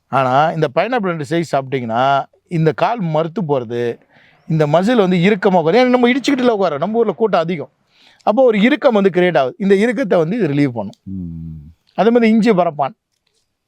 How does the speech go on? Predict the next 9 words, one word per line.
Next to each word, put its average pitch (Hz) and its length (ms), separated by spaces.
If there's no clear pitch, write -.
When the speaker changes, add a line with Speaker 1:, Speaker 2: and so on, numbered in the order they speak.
Speaker 1:
இஞ்சி 190 200
பர்ஃபியும் 165 540
இது 180 180
சாப்பிட்டீங்கன்னா 139 460
அந்த 143 60
குமட்டல் 151 300
வாந்தியும் 123 300
வராது. 95 220
Speaker 2:
வராது. 95 420